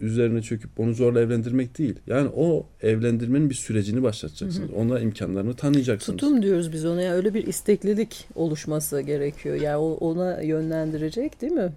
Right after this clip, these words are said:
Speaker 2: Bir, bir evliliğin iyi bir şey olduğunu
Speaker 1: Tabii,
Speaker 2: herhalde
Speaker 1: yani bir de
Speaker 2: baştan kurmamız
Speaker 1: yani
Speaker 2: gerekiyor.
Speaker 1: hazırlamanız gerekiyor.
Speaker 2: Hazırlamak gerekiyor.
Speaker 1: Şimdi evlilik maddi manevi sorumluluklar getiren bir şey.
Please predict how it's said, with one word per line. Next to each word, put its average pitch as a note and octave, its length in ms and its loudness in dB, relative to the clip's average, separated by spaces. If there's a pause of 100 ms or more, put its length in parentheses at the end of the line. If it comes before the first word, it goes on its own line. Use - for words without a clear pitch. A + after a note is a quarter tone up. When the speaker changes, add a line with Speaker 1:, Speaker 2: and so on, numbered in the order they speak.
(180)
Speaker 2:
Bir, D#3 120 -4
bir D3+ 260 -4 (280)
evliliğin D#3+ 460 0
iyi G#3+ 200 2
bir G#3+ 60 0
şey - 240 -2
olduğunu D#3+ 580 -2 (420)
Speaker 1:
Tabii, G#3+ 200 4
Speaker 2:
herhalde C3 200 4
Speaker 1:
yani D3+ 160 6
bir C#3 60 2
de - 40 -2
Speaker 2:
baştan G3 460 6
kurmamız C4 420 4
Speaker 1:
yani A#3 80 4
Speaker 2:
gerekiyor. F#3 200 6
Speaker 1:
hazırlamanız C#3 600 8
gerekiyor. B2+ 240 4
Speaker 2:
Hazırlamak F#3 420 2
gerekiyor. D3+ 320 2
Speaker 1:
Şimdi D3 120 4
evlilik C#3 420 2
maddi C3 400 2
manevi C3 400 4
sorumluluklar A#2+ 920 0
getiren G#2+ 400 0
bir G2 60 -6
şey. A2 220 -4